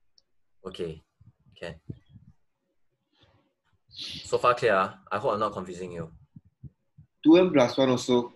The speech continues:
Speaker 2: can be odd number
Speaker 1: Can.
Speaker 2: also.
Speaker 1: Yeah, yeah, you're right, you're right. I was waiting for you to ask that. Okay, two n plus one is also, can also be odd number. But, okay, see, ah, if we set, we,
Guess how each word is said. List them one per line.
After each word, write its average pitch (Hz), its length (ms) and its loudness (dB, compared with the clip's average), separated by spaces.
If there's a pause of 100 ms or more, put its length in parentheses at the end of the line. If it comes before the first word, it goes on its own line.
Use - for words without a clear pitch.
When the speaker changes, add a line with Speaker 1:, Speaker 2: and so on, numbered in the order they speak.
Speaker 2:
can 107 280 -8
be 98 400 0 (120)
odd 113 140 -2
number 104 160 0
Speaker 1:
Can. 104 100 2
Speaker 2:
also. 95 460 -8 (200)
Speaker 1:
Yeah, 120 300 2
yeah, 101 240 2
you're 101 160 4
right, 120 160 2
you're 95 140 0
right. 95 120 2
I 98 60 0
was 104 140 -2
waiting 135 200 -4
for 101 140 0
you 104 100 -2
to 101 120 -4
ask 90 140 -10
that. - 220 -6
Okay, 101 300 -6 (280)
two 196 100 4
n 214 160 2
plus 123 240 2
one 156 300 2 (180)
is 101 160 -12
also, 143 560 2
can 120 200 -2
also 147 200 0
be 107 160 -4
odd 107 120 2
number. 90 360 -2 (760)
But, 117 380 2 (640)
okay, 110 140 -2
see, 135 220 0
ah, 110 260 2
if 180 240 0
we 165 140 -2
set, - 300 2
we, 156 100 -2